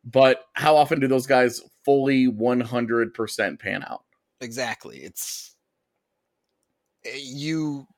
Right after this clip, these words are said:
Speaker 2: have to gauge the, the risk assessment, you have to gauge the ceiling, but you have to gauge how likely they are to get there. And you're looking at someone like a Zegras and saying, "Well, if he gets there, he will be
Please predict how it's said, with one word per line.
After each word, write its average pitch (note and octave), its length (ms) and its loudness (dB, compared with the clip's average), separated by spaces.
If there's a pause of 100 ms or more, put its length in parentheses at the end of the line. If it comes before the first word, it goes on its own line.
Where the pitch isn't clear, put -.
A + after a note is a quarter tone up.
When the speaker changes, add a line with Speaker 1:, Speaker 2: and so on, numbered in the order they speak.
(140)
Speaker 2:
have D#3+ 280 2
to C#3+ 140 -4
gauge B2+ 540 0
the, G2 460 -8
the G#2 120 -10
risk A#2 320 -6
assessment, G#2+ 600 -8
you G#2+ 160 -12
have G#2 160 -6
to G#2 80 -12
gauge A2 640 -4
the A2+ 240 -18
ceiling, A2 720 -10
but F#2+ 120 -12
you G2+ 60 -10
have G2 120 -12
to G2 100 -14
gauge G2 320 -14
how G#2+ 220 -4
likely G2+ 380 -10
they F2+ 140 -14
are F2 120 -14
to - 120 -18
get B2 220 -10
there. F#2 320 -14 (760)
And A#2 140 -10
you're A#2+ 140 -6
looking C#3 440 -4
at A#2 180 -4 (200)
someone A2 380 -10
like G2 200 -8
a G#2 40 -12
Zegras G2 540 -10
and F#2 120 -18
saying, F#2 340 -12 (120)
"Well, C3+ 460 0 (420)
if A#2+ 120 -16
he A#2 100 -8
gets A3 240 -4
there, C#3+ 340 -4 (360)
he C3 160 -10
will C#3 260 -2
be B2+ 340 -6